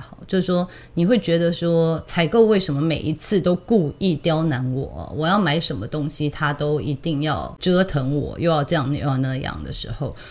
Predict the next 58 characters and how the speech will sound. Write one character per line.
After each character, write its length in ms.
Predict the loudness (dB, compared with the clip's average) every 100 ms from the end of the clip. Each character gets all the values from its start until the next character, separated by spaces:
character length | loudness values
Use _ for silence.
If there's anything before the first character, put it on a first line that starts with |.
| -6
我 80 | -2
其 180 | 0 0
实 160 | 2 0
比 160 | 2
较 180 | 4 2
会 220 | 4 2
用 260 | 4 2 2
Grippy 440 | 2 0 0 -6
这 160 | -2 -2
个 100 | -2
工 320 | -2 -2 -2 -4
具 240 | -6 -8 -10
哦， 100 | -18 -14 -4
不 120 | -2
管 160 | -2
是 140 | -2 0
用 140 | 2
Bert 280 | 4 6 6
Lipton 300 | 2 2 4
model 360 | 4 4 4 2
来 140 | 0
看 260 | -2 -2 -2
一 60 |
下 180 | 0 -2
说 260 | 0 2 2
我 160 | 0
们 140 | 0 0
是 160 | 0
不 60 | 0
是 200 | 2 2
每 300 | 2 0 0
一 160 | -2 -2 0
个 340 | 2 2 0 -6 -20 -2 2
部 100 | 4
门 440 | 4 2 -2 -4
有 180 | 2 2
各 200 | 6 4
自 200 | 4 2
的 120 | 0
文 200 | 0 -2
化， 300 | -2 -2 -2
或 180 | -2 -2
者 120 | 0
是 160 | 0 0
我 160 | 0
们 340 | 0 0 -2 -2
每 220 | 0 2
一 80 | 2
个 100 | 2
部 240 | 2 2
门 320 | 2 2 0 0
的 320 | 0 0 -2 -14 -4
检 200 | -2 0
核 220 | 2 2
点 240 | 2 0 -2 -10 -4
不 160 | 0
一 140 | 0 0
样， 180 | -2